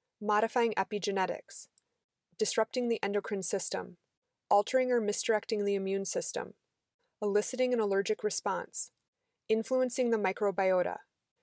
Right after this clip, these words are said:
contributing to synergistic or additive effects, exacerbating pre-existing conditions.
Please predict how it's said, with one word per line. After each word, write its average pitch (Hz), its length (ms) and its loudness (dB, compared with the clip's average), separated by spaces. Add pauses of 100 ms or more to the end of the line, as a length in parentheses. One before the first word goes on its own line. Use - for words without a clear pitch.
(160)
contributing 233 600 -2
to 240 120 -4
synergistic 233 680 0 (120)
or 196 180 0
additive 190 380 0
effects, - 580 -8 (640)
exacerbating 202 840 0
pre-existing 180 640 -2
conditions. - 760 -4